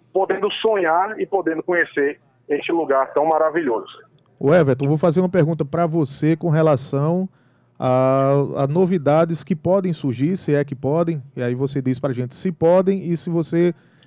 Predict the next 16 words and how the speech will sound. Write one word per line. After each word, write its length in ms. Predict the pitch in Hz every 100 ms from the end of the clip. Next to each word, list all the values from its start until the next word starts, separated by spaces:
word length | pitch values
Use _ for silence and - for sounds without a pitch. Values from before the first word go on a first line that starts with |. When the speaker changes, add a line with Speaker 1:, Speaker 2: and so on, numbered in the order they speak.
| _
Speaker 2:
é, 220 | 135 120
é, 40 | 123
participando 680 | 139 135 139 135 170 196 175
de 120 | 156
um 40 |
evento 400 | 156 120 139 139
dessa 280 | 135 135 139
magnitude, 640 | 131 131 135 135 143 156 147
você 240 | 151 160
consegue, 680 | 160 147 139 143 143 147 147 - _ _ -
é, 540 | 120 87 120 120 117
é, 40 | 113 _ _ _
pensar 540 | - 175 147 156 143 123
em 80 | 135
alguns 340 | 135 160 208
projetos 760 | - 180 117 123 147 151 165